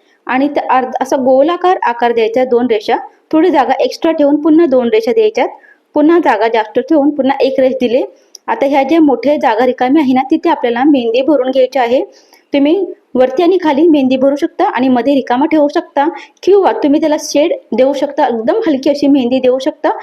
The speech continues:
किंवा डार्क मेहंदी सुद्धा भरू शकता. तीन प्रकारे तुम्ही हे काढू शकता. त्यानंतर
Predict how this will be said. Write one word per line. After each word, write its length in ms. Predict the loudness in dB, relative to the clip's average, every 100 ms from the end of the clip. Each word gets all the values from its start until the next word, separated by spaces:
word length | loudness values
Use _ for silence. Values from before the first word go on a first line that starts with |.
| -14 -6
किंवा 180 | 0 0
डार्क 260 | 2 2 2
मेहंदी 280 | 0 2 0
सुद्धा 280 | -2 0 0
भरू 180 | 0 0
शकता. 320 | -2 -4 -4
तीन 300 | 0 0 2
प्रकारे 320 | 0 0 0
तुम्ही 260 | 0 0 0
हे 120 | -2
काढू 280 | 0 0 0
शकता. 320 | -2 -2 -4 -4 -12 -20 -20 -4
त्यानंतर 400 | 0 0 0